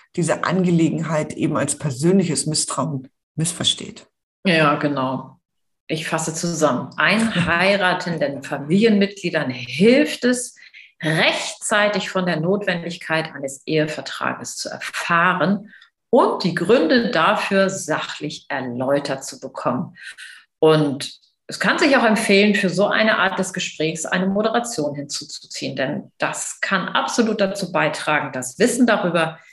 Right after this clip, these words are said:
Speaker 2: den Familienfrieden in der Familie zu bewahren.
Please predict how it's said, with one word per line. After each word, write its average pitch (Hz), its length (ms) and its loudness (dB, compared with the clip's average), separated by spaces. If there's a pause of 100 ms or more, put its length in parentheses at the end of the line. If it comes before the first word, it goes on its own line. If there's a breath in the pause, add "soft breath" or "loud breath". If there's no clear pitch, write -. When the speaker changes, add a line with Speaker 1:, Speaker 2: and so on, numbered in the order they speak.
(300 loud breath)
Speaker 2:
den 147 140 0
Familienfrieden 151 880 -2
in 147 140 -6
der 143 120 -4
Familie 139 420 -4
zu 170 220 -8
bewahren. 180 480 -8